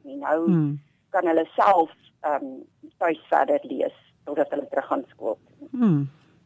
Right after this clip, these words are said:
Speaker 2: Hmm. Dan ek, kan ek jou 'n paar vragies net rondom dit nou noem wa-, wa-, wa-, wat jy nou verduidelik het. Ehm, kan die kinders dit self ook, eh, eh, eh, kan hulle ook self op die programmetjie gaan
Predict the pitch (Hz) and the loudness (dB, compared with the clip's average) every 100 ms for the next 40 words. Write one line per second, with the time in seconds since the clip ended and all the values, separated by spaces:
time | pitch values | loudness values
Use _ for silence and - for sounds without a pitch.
0 | _ - 208 156 143 - - - - - | _ 0 2 2 -2 -12 -16 -18 -20 -6
1 | - 233 247 247 - - 262 254 247 285 | 4 4 4 0 -6 -4 -2 -2 -2 -2
2 | 277 - 262 247 - 254 247 254 254 247 | -4 -4 -4 -4 -4 -2 -2 0 0 2
3 | 175 175 185 214 185 180 180 185 170 156 | 2 4 4 2 2 2 2 2 4 4
4 | 165 170 151 151 147 151 131 139 151 160 | 4 2 0 -2 -2 -2 -2 -4 -2 -2
5 | - 160 147 143 156 135 139 160 - 156 | 0 2 2 0 -2 -2 -2 -2 -2 -6
6 | - - - - - 185 180 180 - - | -8 -20 -20 -20 0 4 6 4 -2 2
7 | 247 226 - _ 202 202 - 320 302 311 | 4 4 -2 _ -2 -2 6 8 8 6
8 | - 233 - - - - 269 294 - - | 2 0 0 -4 -2 2 4 2 -2 -10
9 | - 285 - - _ - 214 196 - 202 | 2 2 2 -18 _ 0 2 2 0 -2
10 | 185 190 190 196 _ _ _ _ _ _ | -2 -4 -4 -4 _ _ _ _ _ _
11 | _ 247 202 175 208 247 254 - - 285 | _ 6 8 8 4 4 0 -4 -2 0
12 | 262 - - 226 233 - 240 - 226 220 | 0 -2 -6 -2 -2 0 -2 2 4 2
13 | - - - 240 | 0 -6 0 2